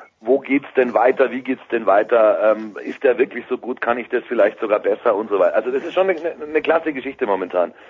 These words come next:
Es ist eine Wachablösung, definitiv. Ein Name, der zum Beispiel auch sehr, sehr auf der Wackelkiste steht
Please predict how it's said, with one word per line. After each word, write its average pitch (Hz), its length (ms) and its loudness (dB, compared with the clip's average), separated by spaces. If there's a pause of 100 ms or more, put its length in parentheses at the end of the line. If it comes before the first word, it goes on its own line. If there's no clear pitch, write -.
(260)
Es 104 100 -2
ist 151 80 -8
eine 151 140 2
Wachablösung, 170 520 0
definitiv. 135 600 -4 (180)
Ein 147 220 0
Name, 160 260 2
der 156 160 2
zum 135 120 -8
Beispiel 123 320 2
auch 131 280 0
sehr, 143 200 2
sehr 135 160 2
auf - 80 -12
der 110 100 2
Wackelkiste 131 560 -4
steht 131 220 -4